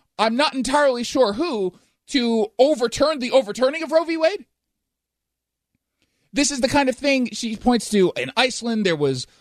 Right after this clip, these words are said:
once a protest where ninety percent of the women got involved, and it was super disruptive.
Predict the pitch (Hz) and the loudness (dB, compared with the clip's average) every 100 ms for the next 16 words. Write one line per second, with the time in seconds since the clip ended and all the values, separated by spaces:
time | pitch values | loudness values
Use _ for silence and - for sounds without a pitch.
0 | _ 156 185 180 156 - 151 147 254 240 | _ 0 2 2 -2 0 0 0 0 0
1 | - 240 202 151 208 359 440 440 330 226 | 2 -2 0 -2 -4 0 0 0 -4 -6
2 | 233 440 403 233 240 392 427 320 226 233 | 0 0 0 0 2 2 0 0 0 0
3 | 208 196 220 175 214 202 220 - 427 294 | 0 0 2 2 -2 -2 -8 -2 -2 -2
4 | 226 190 - 349 359 - 143 | -8 -10 -2 0 0 -4 -10